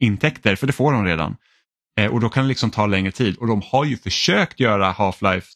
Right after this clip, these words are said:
två Episod tre eller Half-Life tre flera gånger och det liksom har aldrig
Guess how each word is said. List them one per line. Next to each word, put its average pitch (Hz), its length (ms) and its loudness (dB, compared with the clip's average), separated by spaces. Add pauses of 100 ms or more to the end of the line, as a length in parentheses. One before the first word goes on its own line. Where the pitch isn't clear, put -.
två 98 180 2
Episod 95 280 -4
tre 98 340 0 (200)
eller 104 220 2
Half-Life 95 440 0
tre 101 300 0 (520)
flera 107 240 4
gånger 113 380 2
och 117 140 -6
det 110 100 0
liksom 107 280 0
har 110 100 0
aldrig 101 340 2